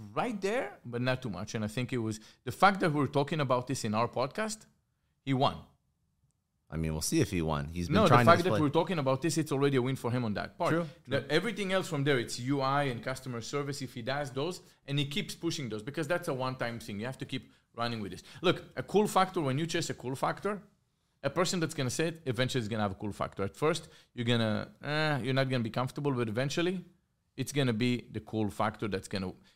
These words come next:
Speaker 1: gonna, it's, it's very common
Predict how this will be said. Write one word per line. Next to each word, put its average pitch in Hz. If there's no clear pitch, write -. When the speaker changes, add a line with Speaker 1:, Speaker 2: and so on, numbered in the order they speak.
Speaker 1:
gonna, 123
it's, 160
it's 151
very 208
common 160